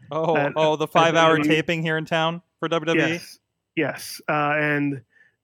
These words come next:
Speaker 2: the Shield came out through the audience with Rey Mysterio's mask. There were people in that audience that gasped, that cried, that got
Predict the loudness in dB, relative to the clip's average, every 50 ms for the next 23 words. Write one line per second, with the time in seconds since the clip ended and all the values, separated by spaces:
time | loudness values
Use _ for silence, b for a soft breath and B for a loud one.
0 | _ _ _ -6 -6 -6 -6 -4 -2 -2 -2 -2 -2 -4 -4 -2 0 0 0 0
1 | 0 0 0 0 -2 -6 _ _ _ _ _ _ -8 -4 -2 0 0 0 0 0
2 | -2 -2 -2 -4 -4 -6 -8 -14 -20 -20 -20 -20 _ _ _ _ _ _ _ _
3 | _ _ _ _ _ _ _ _ _ _ _ _ _ _ _ -8 -4 -2 -2 -2
4 | -4 -8 -14 -20 -18 -8 -4 -2 -2 0 0 -2 -4 -6 -6 -4 -2 -2 0 -2
5 | -2 -4 -4 -8 -10 -10 -12 -12 -12 -14 -16 -16 -18 -20 -20 _ _ _ _ _
6 | _ _ _ _ _ _ _ _ _ _ _ _ _ _ _ _ _ _ _ _
7 | _ _ _ _ _ _ -6 -4 -2 -2 -2 -4 -6 _ -14 -6 -6 -4 -4 -4
8 | -4 -6 -4 -4 -4 -2 -2 -4 -6 -6 -10 _ _ -8 -4 -4 -4 -4 -4 -6
9 | -10 -12 -16 -18 -20 -20 -20 _ _ _ _ _ _ _ _ _ _ _ -4 -4
10 | -4 -2 -4 -6 -10 -14 -12 -8 -6 -4 -2 -2 -2 -4 -6 -8 -12 -14 _ -20
11 | -20 -20 _ _ b b b b b b b b _ -8 -8 -8 -10 _ _ -14
12 | -10 -6 -4 -2 0 0 0 0 0 -2 -2 -4 -4 -6 -6 -6 -6 -6 -8 -8